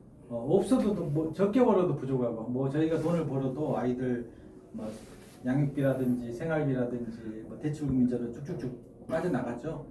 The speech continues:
늘 돈이 부족합니다. 자, 그러면 저희가 지금 현재 트렌드가 은행에 돈을 맡기면, 네, 안전하긴 합니다. 은행도 뭐 백 프로 안전한 건 아니지만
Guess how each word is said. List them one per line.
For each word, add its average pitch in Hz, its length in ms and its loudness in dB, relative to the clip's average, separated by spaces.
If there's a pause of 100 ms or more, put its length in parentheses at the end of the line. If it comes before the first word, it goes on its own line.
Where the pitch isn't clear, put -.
(100)
늘 170 260 6
돈이 147 280 2
부족합니다. 117 600 -8 (1500)
자, 123 440 0
그러면 147 680 4 (180)
저희가 156 380 2
지금 135 600 0 (240)
현재 151 520 0 (240)
트렌드가 127 680 0 (360)
은행에 185 380 4
돈을 139 360 4
맡기면, 120 640 -2 (400)
네, 98 180 -12 (180)
안전하긴 143 480 4
합니다. 110 320 -6 (360)
은행도 147 400 0
뭐 127 100 4
백 - 220 -6
프로 175 160 0
안전한 131 360 2
건 131 120 0
아니지만 120 440 -4